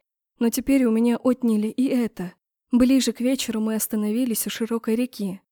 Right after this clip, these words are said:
Пока мужчины разбивали лагерь, я отправилась прогуляться по округе. После нахождения в неудобной позе ноги отказывались слушаться,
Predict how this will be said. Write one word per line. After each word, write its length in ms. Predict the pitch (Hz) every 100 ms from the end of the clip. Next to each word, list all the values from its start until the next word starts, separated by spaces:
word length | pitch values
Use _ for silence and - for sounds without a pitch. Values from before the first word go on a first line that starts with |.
| _ -
Пока 260 | 233 311
мужчины 420 | 269 240 277 254
разбивали 520 | 220 208 220 233 233 214
лагерь, 420 | 220 269 214 196
я 240 | 214 269
отправилась 520 | 214 226 226 202 190
прогуляться 520 | - 190 208 208 - 202
по 220 | 208 208
округе. 540 | - 196 170 165 - _ -
После 280 | 240 233
нахождения 640 | 226 220 226 220 247 220 208
в 40 |
неудобной 540 | 202 208 214 220 208 202
позе 400 | 269 277 214 185
ноги 340 | 233 285 208
отказывались 640 | 190 - 233 226 202 214 -
слушаться, 680 | 269 233 - 165 - 160